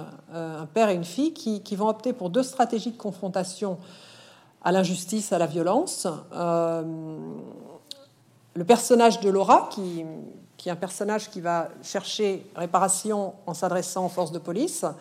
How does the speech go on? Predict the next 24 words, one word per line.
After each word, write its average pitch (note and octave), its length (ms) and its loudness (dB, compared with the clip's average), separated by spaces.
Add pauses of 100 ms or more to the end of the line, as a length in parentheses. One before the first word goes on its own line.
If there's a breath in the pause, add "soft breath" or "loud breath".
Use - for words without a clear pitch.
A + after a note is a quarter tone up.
(640 loud breath)
et G#3+ 480 8
le F#3 80 -4
personnage F#3 460 0
de F3 80 -4
son F3+ 220 -4
père, D4+ 480 6
qui G3+ 140 -6
va F#3 160 4
opter F#3+ 260 -2
pour F#3 240 -4
une F3+ 160 -2 (300)
solution F#3+ 560 -2
qui, A3 220 -6 (140)
qui F#3 120 -12
consiste F#3+ 420 -6
plus C4+ 260 -2
à E3+ 160 6
se - 260 -4
faire F#3+ 300 0
justice F#3 540 -6
ou F3 100 -4
à E3 80 0
faire F3+ 260 -2
justice, - 840 -4